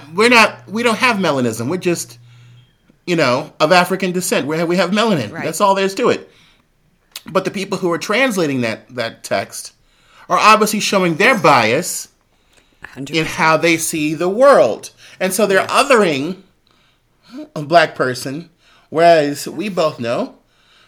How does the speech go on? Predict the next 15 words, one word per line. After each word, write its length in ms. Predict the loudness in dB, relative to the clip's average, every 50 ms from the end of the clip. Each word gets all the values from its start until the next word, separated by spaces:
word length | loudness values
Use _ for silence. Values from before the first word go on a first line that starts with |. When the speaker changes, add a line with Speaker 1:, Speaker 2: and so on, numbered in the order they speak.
| _ -6
Speaker 1:
<clears throat> 0 | -4 0 0 2 0 0 -2 -8 -16 _ _ _ _ _ _ _ _ _ _ _ -12 -4
that 360 | 2 2 2 2 0 -10 -20 -20 _ -14
they're 220 | -8 -6 -6 -6
Jew-, 260 | -6 -6 -6 -6 -6
Jews 300 | -6 -6 -6 -6 -6 -6
of 100 | -6 -2
all 180 | -2 -2 -2 -2
colors, 500 | -2 -2 -2 -2 0 -2 -4 -4 -8 -12 _ -20 -20 -20 _ _
but 100 | -6 -6
especially 500 | -6 -6 -6 -4 -4 -4 -4 -4 -6 -8 -6
black 300 | -4 -2 -2 -2 -2 -4
and 100 | -4 -4
brown, 520 | -2 -4 -4 -2 -4 -4 -6 -8 -10 -12 _ _ _ _ _ _ _ _ _ _ _ _ _ _ _ _ _ _ _ -20
Speaker 2:
Mm-hmm. 280 | -20 -20 -16 -8 -4
Speaker 1:
before, 500 | -2 -2 -2 -2 -2 0 2 2 2 2